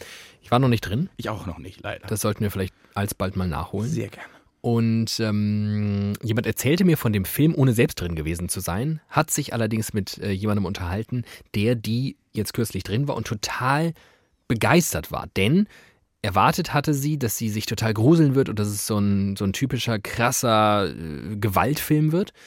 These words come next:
Speaker 2: Mhm.
Speaker 1: Aber sie ging dann raus mit ganz viel Mitleid dem Joker gegenüber und, ähm, war also total schockiert, wie gut die Geschichte erzählt wurde eines Menschen, der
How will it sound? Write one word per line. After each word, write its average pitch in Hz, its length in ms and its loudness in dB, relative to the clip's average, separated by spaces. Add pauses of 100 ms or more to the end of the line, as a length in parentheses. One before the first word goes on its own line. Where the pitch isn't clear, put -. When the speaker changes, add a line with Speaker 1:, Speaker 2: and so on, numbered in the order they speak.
(100)
Speaker 2:
Mhm. 113 300 -4 (220)
Speaker 1:
Aber 110 160 -2
sie 120 160 -2
ging 156 160 0
dann 127 120 4
raus 110 560 2 (120)
mit 120 180 -2
ganz 151 220 4
viel 143 140 4
Mitleid 98 580 2
dem 85 100 -2
Joker 78 340 -2
gegenüber 95 640 -4
und, 92 360 -6
ähm, 87 360 -4 (680)
war 101 180 -2
also 107 180 -4
total 113 400 -4
schockiert, 131 560 -2
wie 110 100 -2
gut 165 360 2 (420)
die 113 60 -8
Geschichte 147 440 -2
erzählt 139 520 -2
wurde 139 460 0 (680)
eines 110 280 0
Menschen, 151 500 2
der 107 320 0